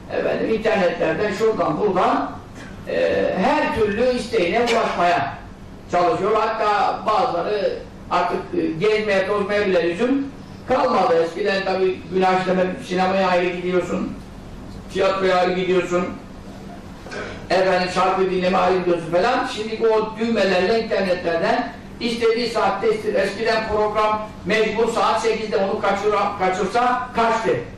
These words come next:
Şimdi kayıt sistemleri çıktı, diziler kaydoluyor, işte o dizilerin hepsini hiç namazdan beter, yani namazdan daha mühim. Ka-, kaçırmaması lazım, kaçırırsa da sonradan dinleme imkanı var.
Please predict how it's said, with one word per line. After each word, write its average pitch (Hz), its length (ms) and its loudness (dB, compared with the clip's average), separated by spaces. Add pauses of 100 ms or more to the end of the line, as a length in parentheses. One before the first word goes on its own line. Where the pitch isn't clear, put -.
(340)
Şimdi 220 220 0
kayıt 214 280 2
sistemleri 185 600 -2
çıktı, 170 400 -2 (260)
diziler 214 460 2
kaydoluyor, 190 760 0
işte - 120 -6
o 208 260 0
dizilerin 208 500 0
hepsini 190 360 0 (280)
hiç 247 280 0
namazdan 226 640 4
beter, - 420 0
yani 160 380 2
namazdan 208 920 0
daha 220 280 2
mühim. 220 280 -4 (400)
Ka-, 165 300 0
kaçırmaması 214 720 2
lazım, 180 300 2 (120)
kaçırırsa 220 560 2
da 226 300 2 (420)
sonradan 220 500 2
dinleme 226 440 2
imkanı 185 400 0
var. 302 160 2